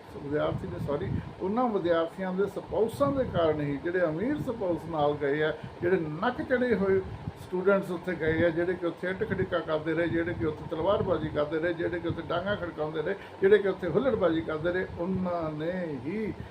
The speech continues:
ਕੈਨੇਡਾ ਦੇ ਦਰਵਾਜ਼ੇ ਬੰਦ ਹੋਏ ਆ ਉਹਨਾਂ ਲਈ। ਇਸ ਕਰਕੇ ਸਟੂਡੈਂਟਸ ਲਈ ਨਹੀਂ ਹੋਏਗਾ। ਇਸ ਜਿਹੜਾ ਸਟੂਡੈਂਟ ਸਾਢੇ ਛੇ ਸੱਤ ਬੈਂਡ ਲੈ ਲੂਗਾ ਪਲੱਸ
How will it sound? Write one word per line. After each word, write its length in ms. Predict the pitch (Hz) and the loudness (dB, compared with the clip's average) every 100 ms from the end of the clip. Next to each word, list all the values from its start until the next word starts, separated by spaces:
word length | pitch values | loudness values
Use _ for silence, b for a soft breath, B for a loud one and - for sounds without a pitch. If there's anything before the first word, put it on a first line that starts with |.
| - - | -10 -2
ਕੈਨੇਡਾ 420 | 156 156 156 143 | 0 2 4 2
ਦੇ 240 | 131 147 160 | 2 0 0
ਦਰਵਾਜ਼ੇ 520 | 139 131 127 127 151 | 0 0 -2 0 -2
ਬੰਦ 320 | 127 139 135 | 0 -4 -6
ਹੋਏ 260 | 120 127 170 | -4 0 2
ਆ 40 | |
ਉਹਨਾਂ 300 | 160 147 143 | 2 0 -2
ਲਈ। 300 | 127 175 240 B B - | 2 4 2 B B -6
ਇਸ 140 | 160 156 | -6 -4
ਕਰਕੇ 400 | 170 170 175 202 | -2 -2 0 2
ਸਟੂਡੈਂਟਸ 640 | 190 - 147 165 226 254 - | 0 -4 -4 2 4 2 2
ਲਈ 180 | 233 233 | 2 2
ਨਹੀਂ 200 | 233 214 | 2 4
ਹੋਏਗਾ। 380 | 208 208 202 | 4 4 6
ਇਸ 140 | 202 185 | 6 6
ਜਿਹੜਾ 280 | 156 190 214 | 4 0 0
ਸਟੂਡੈਂਟ 480 | - 185 185 185 165 - - - | 0 0 2 2 0 -8 -12 -6
ਸਾਢੇ 260 | 165 190 202 | -2 2 0
ਛੇ 120 | 185 175 175 | 0 -4 -2
ਸੱਤ 180 | 170 | -4
ਬੈਂਡ 280 | 175 175 170 | 0 0 2
ਲੈ 160 | 165 156 | 2 4
ਲੂਗਾ 380 | 160 156 156 143 143 | 2 2 4 4 2
ਪਲੱਸ 260 | 143 156 | 0 0